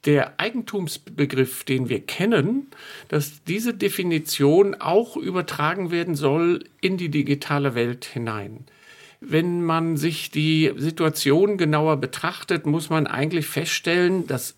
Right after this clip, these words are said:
Urheberrecht passt nicht mehr so wirklich mit einer digitalen Welt zusammen, insbesondere diesen Geschäftsmodellen, die, ähm, zur Grundlage haben, wo der Nutzer alles hochladen kann, was er möchte.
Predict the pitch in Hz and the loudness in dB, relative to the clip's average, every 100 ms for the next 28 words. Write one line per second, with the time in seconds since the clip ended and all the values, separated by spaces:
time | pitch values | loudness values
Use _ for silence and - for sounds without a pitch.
0 | - 127 190 170 185 190 170 170 185 - | -2 0 0 0 0 0 0 -2 -6 -8
1 | - - 165 - 147 175 - 165 127 107 | -6 -4 -4 -6 -4 -4 -2 0 2 0
2 | 110 175 - 202 202 - 135 156 - 147 | 2 0 2 0 0 -2 -2 -2 0 0
3 | 147 135 170 156 - 151 147 127 113 147 | 0 0 -2 -4 0 2 2 2 2 0
4 | 180 - 131 123 147 165 160 156 - 135 | 0 -6 -2 0 0 0 -2 -4 0 2
5 | 143 160 156 156 156 - - - - 147 | 4 2 2 2 0 -10 -16 -16 -10 -2
6 | 156 156 139 - 151 - - 180 170 160 | 2 2 2 0 0 -2 -6 -2 0 4
7 | 165 170 180 180 175 - - 139 143 147 | 4 6 4 4 0 -2 -6 0 4 4
8 | 151 147 - - - - - 147 147 151 | 4 0 -10 -18 -18 -12 0 2 4 2
9 | 143 - 143 123 139 240 247 208 202 180 | 0 -2 -2 2 4 4 2 0 0 0
10 | 160 147 151 160 170 165 151 151 143 135 | 0 0 0 0 -2 -2 0 4 4 4
11 | 139 180 - 185 - - 135 185 - 175 | 2 0 -2 -4 -4 0 0 0 0 2
12 | 190 170 156 151 143 139 139 139 131 131 | 2 2 2 2 0 -2 0 0 0 -2
13 | - 139 123 123 - 135 | -2 -2 -2 -4 -8 -14